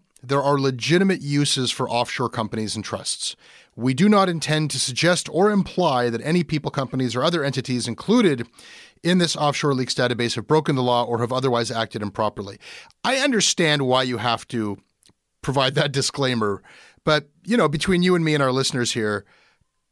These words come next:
come on. Like, if you're, if you're socking money away in a Bermuda holding account, what legitimate reason beyond avoiding taxes are you doing that for?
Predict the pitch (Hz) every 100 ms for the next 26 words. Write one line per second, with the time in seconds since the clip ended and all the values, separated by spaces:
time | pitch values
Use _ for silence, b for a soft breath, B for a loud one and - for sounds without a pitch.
0 | - - 240 156 95 87 90 - 190 156
1 | - - 190 165 185 - 233 214 - 196
2 | 226 214 151 127 - 143 - - 170 151
3 | 151 143 143 135 123 117 110 107 - 123
4 | 120 113 113 110 107 120 123 131 123 117
5 | 110 104 _ _ _ _ - 156 139 120
6 | - 117 92 95 - b b b b _
7 | - 180 254 202 180 139 175 170 127 127
8 | 147 135 113 110 117 120 120 113 104 _
9 | 127 120 120 117 120 117 113 113 101 -
10 | - - - - 131 123 190 127 95 -
11 | 104 -